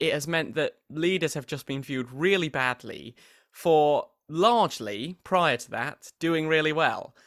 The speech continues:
Um, so I think, uh, Stephen Marshall has become a victim of that,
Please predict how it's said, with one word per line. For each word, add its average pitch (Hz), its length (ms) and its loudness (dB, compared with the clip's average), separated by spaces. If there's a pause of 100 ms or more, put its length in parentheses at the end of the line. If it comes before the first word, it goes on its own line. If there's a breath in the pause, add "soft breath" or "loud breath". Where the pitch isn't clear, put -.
(200 soft breath)
Um, 135 480 -4
so 160 380 0
I 151 100 2
think, 185 460 -6 (680)
uh, 127 300 2 (260)
Stephen 170 420 -2
Marshall 165 380 0
has 131 100 -4
become 143 300 -6
a 135 60 0
victim 127 540 -6
of 104 160 -14
that, - 500 -10